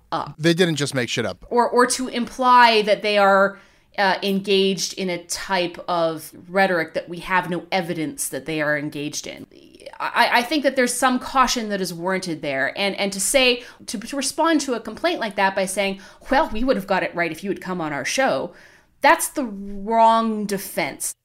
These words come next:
Speaker 2: I think that you're the one now who's jumping to conclusions about their defense. Now, here's the larger question for us in, in
Speaker 1: No, the
Speaker 2: situations
Speaker 1: defense
Speaker 2: like
Speaker 1: was
Speaker 2: this.
Speaker 1: entirely explicit. It was right on Twitter. I mean, Rosie put it on Twitter very clearly.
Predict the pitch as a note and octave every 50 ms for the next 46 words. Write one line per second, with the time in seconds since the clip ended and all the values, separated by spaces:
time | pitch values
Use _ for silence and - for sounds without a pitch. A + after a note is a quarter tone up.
0 | - - D#3 E3+ F3 G3 E3+ F3 D#3+ F3 G#3 G3 F3+ E3 D3+ C#3+ C3 A#2+ B2 A#2+
1 | A2+ - B2 A2+ A#2 A2+ A2+ A#2 - C3+ C3 B2+ A2 A2+ G#2 A#2+ A2 A#2+ B2 A#2+
2 | - G2+ G2+ G2+ - G#2+ F#2+ F2+ F2+ - - C3 C3+ D3+ E3+ B3 C#4 B3+ F#3+ E3
3 | D3+ D3 D3+ D3+ C3 C3+ B2+ - - B2+ B2 - - B2 - - G#2 G2 - -
4 | - B2+ A2+ B2 B2 B3+ G#3 - A#3 A#3 B2 C4 C4 - D#4 D4+ D4+ D#4 D4 C#4+
5 | - B3+ B3 - B3 A#3+ A#3 B3 A3 G#3 F#3+ F#3+ - - - B3+ B3+ - C#3+ D3
6 | - F3 - F#3+ G3+ G3+ F#3 E3+ E3+ D#3+ - G#3+ F3 - G1+ G1+ - - D3+ D#3
7 | D#3 D#3 - - G3 - G3+ F#3 E3+ F3 F3 F3 G3 F#3 F3+ F3 F3 E3 E3 -
8 | F3+ E3 D#3 D3+ - D3+ D3+ - - F3 - - - -